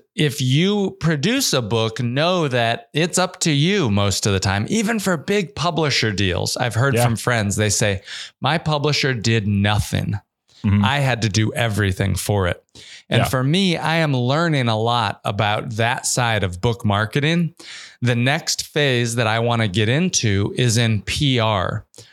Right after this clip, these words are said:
Speaker 1: or
Speaker 2: Okay.
Speaker 1: making a pitch to local media or press. One of my goals, so let's say that you were to host a party using my book there in Florida.
Speaker 2: Mm-hmm.
Speaker 1: You have local news outlets.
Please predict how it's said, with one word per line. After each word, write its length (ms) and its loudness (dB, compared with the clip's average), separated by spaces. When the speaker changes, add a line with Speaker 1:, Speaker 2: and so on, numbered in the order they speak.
Speaker 1:
or 120 2
Speaker 2:
Okay. 120 2
Speaker 1:
making 320 2
a 80 0
pitch 540 0
to 140 0
local 420 0
media 640 0
or 160 -2
press. 720 -2
One 180 0
of 40 2
my 120 2
goals, 600 -2
so 140 2
let's 240 0
say 100 2
that 160 2
you 160 2
were 120 2
to 80 0
host 420 0
a 80 0
party 560 0
using 300 2
my 140 2
book 320 0
there 240 0
in 80 0
Florida. 560 0
Speaker 2:
Mm-hmm. 120 4
Speaker 1:
You 120 2
have 300 0
local 360 0
news 320 2
outlets. 600 -2